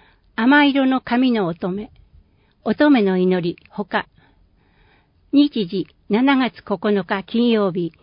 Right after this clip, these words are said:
午後六時から六時三十分。場所、市役所一階市民ホール。定員三十人、申し込み順。申し込み方法、六月十六日から七月七日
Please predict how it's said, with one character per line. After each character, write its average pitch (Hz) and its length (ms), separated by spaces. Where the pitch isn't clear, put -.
午 262 120
後 233 200
六 208 280
時 233 140
か 190 120
ら 180 140
六 190 260
時 196 140
三 214 280
十 226 140
分。 208 380
場 214 140
所、 - 340
市 - 200
役 277 200
所 190 180
一 175 140
階 196 220
市 170 160
民 226 260
ホ 214 200
ー 180 60
ル。 - 160
定 262 220
員 240 300
三 247 360
十 247 200
人、 170 260
申 226 160
し - 140
込 214 100
み 202 140
順。 180 260
申 285 200
し - 100
込 269 140
み 269 120
方 233 220
法、 - 360
六 247 300
月 277 300
十 262 240
六 254 260
日 240 280
か 214 100
ら 196 180
七 269 280
月 220 300
七 196 280
日 202 240